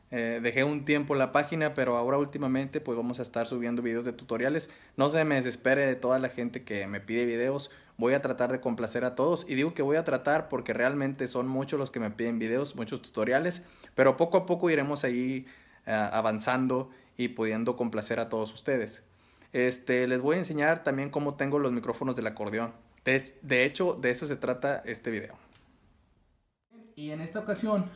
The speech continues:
les voy a enseñar cómo tengo lo que viene siendo los micrófonos internos. Me preguntan que si funcionan. Claro que funcionan y funcionan muy bien. Este, pues aquí lo que tengo, si se fijan,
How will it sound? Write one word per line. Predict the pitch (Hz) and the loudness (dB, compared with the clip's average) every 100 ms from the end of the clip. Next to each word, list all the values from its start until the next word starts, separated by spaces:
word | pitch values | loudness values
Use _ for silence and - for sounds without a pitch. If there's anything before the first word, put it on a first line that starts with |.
| - - - - _ - - - | -16 -20 -20 -20 _ -18 -18 -6
les | 120 | -4
voy | 120 139 | 0 0
a | |
enseñar | 175 180 175 165 143 - - - _ - | 0 -2 -2 -2 -2 -8 -20 -20 _ -12
cómo | - 135 139 | -6 -4 -2
tengo | - 131 135 131 - | -2 -2 0 -4 -6
lo | - 120 | -12 -12
que | 113 110 110 113 117 | -10 -8 -6 -6 -4
viene | 117 | -4
siendo | 117 131 139 131 - _ - - | -4 -6 -6 -8 -10 _ -20 -14
los | 113 | -8
micrófonos | 113 110 123 135 131 | -6 -6 -8 -6 -4
internos. | 120 120 160 147 - - - - - - | -4 -4 -4 -6 -8 -20 -20 -20 -20 -2
Me | 151 | 0
preguntan | 156 160 180 | 2 0 0
que | 185 | -2
si | 170 | -2
funcionan. | 147 143 180 180 165 | -2 -2 -2 -2 -4
Claro | - 156 185 | -2 -2 -2
que | 165 | -4
funcionan | 143 131 151 170 160 127 | -4 -4 -4 -4 -6 -6
y | 117 | -8
funcionan | 127 117 131 147 | -8 -10 -8 -6
muy | 139 | -6
bien. | 120 110 113 - _ _ _ _ _ _ _ _ _ _ _ _ - _ _ | -6 -8 -12 -16 _ _ _ _ _ _ _ _ _ _ _ _ -20 _ _
Este, | 127 - | -10 -10
pues | 123 127 | -10 -8
aquí | 127 - 147 | -8 -4 -4
lo | 170 | -2
que | - | -6
tengo, | 151 151 156 170 | -6 -2 -2 -4
si | 165 | -6
se | 127 | -10
fijan, | 120 127 151 156 | -8 -6 -4 -6